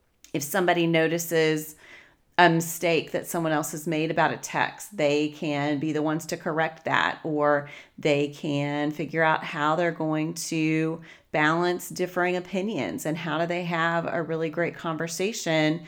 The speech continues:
about a work of literature, even when they agree. How do you agree with the idea or the interpretation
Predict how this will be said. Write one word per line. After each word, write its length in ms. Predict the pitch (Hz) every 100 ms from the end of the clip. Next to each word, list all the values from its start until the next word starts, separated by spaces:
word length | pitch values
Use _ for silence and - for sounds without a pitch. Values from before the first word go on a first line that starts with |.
| - -
about 300 | 170 180 202
a 60 |
work 200 | 202 160
of 140 | 165 160
literature, 840 | 240 311 226 - 156 147 143 160 - - _ _ -
even 340 | 214 214 196
when 160 | 160 156
they 180 | 147
agree. 540 | 143 143 139 135 - -
How 180 | - 185
do 80 | 180
you 160 | 185 180
agree 320 | 165 165 156
with 160 | 160
the 140 | 160 143
idea 640 | 131 143 175 175 170 170
or 140 | - 151
the 160 | 139
interpretation 1160 | 135 135 139 139 143 180 160 156 156 143 143